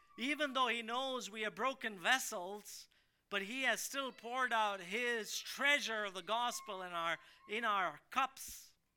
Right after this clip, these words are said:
as broken vessels as, as we are, because he trusts us and he will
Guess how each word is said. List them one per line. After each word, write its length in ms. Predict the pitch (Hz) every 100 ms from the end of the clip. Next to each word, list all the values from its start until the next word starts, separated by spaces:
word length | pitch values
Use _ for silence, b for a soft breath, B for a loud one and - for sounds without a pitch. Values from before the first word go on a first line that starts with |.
| _ -
as 140 | 175 151
broken 420 | 190 233 226 202
vessels 520 | 196 - 208 202 180
as, 180 | 156 147
as 200 | 170 160
we 180 | 160 170
are, 340 | 170 185 165 123 _ _ b b b b
because 260 | 180 190
he 120 | 185 175
trusts 580 | - 214 214 - -
us 300 | 208 180 - - B B B - 180
and 180 | 180
he 260 | 156 208 233
will 400 | 214 202 202